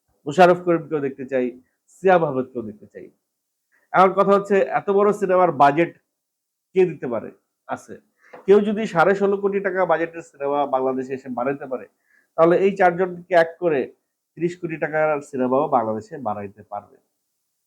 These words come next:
বরবাদ যদি ত্রিশ কোটি টাকা উঠাইতে পারে, সাড়ে, তাদের, আহ, মূলধন, তাদের, তারা যেই, আহ,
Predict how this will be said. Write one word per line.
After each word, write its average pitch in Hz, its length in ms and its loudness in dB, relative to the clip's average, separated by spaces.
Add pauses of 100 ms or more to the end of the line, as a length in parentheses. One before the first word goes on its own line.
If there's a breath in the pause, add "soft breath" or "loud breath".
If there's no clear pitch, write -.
(1300 soft breath)
বরবাদ 214 460 6
যদি 240 440 0 (460)
ত্রিশ 190 280 -4
কোটি 208 240 -6
টাকা 202 340 4
উঠাইতে 180 420 0
পারে, 143 260 4 (480)
সাড়ে, 151 280 4 (140)
তাদের, 143 300 0
আহ, 117 640 0
মূলধন, 156 680 0 (400)
তাদের, 123 280 -6
তারা 131 260 2
যেই, 139 420 -4
আহ, 113 320 -2